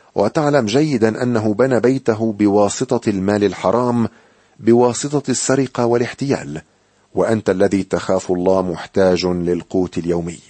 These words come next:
أرجوك تمهل على الله، لأنه في ساعة معينة يشتعل غضبه على شر الإنسان وليس من يطفئ. لقد صعد شر مدينة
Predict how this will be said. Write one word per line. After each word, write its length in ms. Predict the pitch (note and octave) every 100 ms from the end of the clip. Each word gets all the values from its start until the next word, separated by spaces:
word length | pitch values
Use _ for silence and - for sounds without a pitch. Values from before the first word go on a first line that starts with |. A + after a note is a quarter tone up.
| _ _ _ _ _ _ _ -
أرجوك 340 | A2+ A#2 B2+
تمهل 580 | A2+ A2+ A2+ G#2+ G2 F#2+
على 140 | G2
الله، 340 | G2 G2+ G#2+ G2 - - _ _ _
لأنه 400 | G#2+ A#2+ B2 A#2
في 180 | A2 A2+
ساعة 440 | G2+ C#3 C#3+ A#2+ B2
معينة 800 | A#2 A2 G2 G#2+ A#2 A2 G#2+ G#2+ - _ _
يشتعل 720 | G#2 G2 - - D3 A#2+ A2+ G#2+
غضبه 680 | G2 F#2+ A2 A2+ A2 G2+ F#2
على 160 | G2
شر 260 | F#2+ A2 A2+
الإنسان 800 | G2+ G#2+ G2 - G#2 G2+ G2 G2 - E2+
وليس 520 | E2+ E2 F#2 F2+ F#2+
من 220 | F2+ F#2
يطفئ. 360 | F#2+ - - - - - _ _ _ _ _ _ _ -
لقد 340 | A2 - A2+ -
صعد 560 | - D3+ B2 G#2 A2+ - _ _
شر 360 | - C3 C3+ C#3
مدينة 420 | B2 A2 C3+ B2